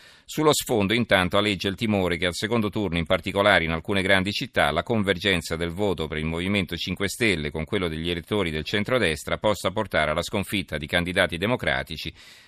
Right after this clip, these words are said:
fino a non molto fa, non molto tempo fa dati per vincenti. E i talk show discutono in questi giorni di un tutti contro Renzi, di un Renzi appannato. L'Avvenire,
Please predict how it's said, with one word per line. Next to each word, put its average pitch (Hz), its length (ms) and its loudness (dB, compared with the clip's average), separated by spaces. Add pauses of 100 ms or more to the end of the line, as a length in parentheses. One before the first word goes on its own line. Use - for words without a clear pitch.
fino 110 300 0
a 90 40 2
non 95 120 2
molto 113 300 2
fa, 78 320 4 (140)
non 117 280 4 (140)
molto 107 280 2
tempo 110 360 2
fa 80 180 4
dati 87 420 4
per 87 220 0
vincenti. 80 800 0 (400)
E 98 140 0
i 95 100 2
talk 110 220 2
show 127 260 4
discutono 90 540 -2
in 87 80 0
questi 123 320 -2
giorni 101 340 2
di 85 80 -6
un 95 180 0
tutti 127 360 -4
contro 98 420 0
Renzi, 82 460 0
di 92 80 -4
un 113 80 0
Renzi 78 440 -2
appannato. 71 1000 -4 (1700)
L'Avvenire, 120 760 6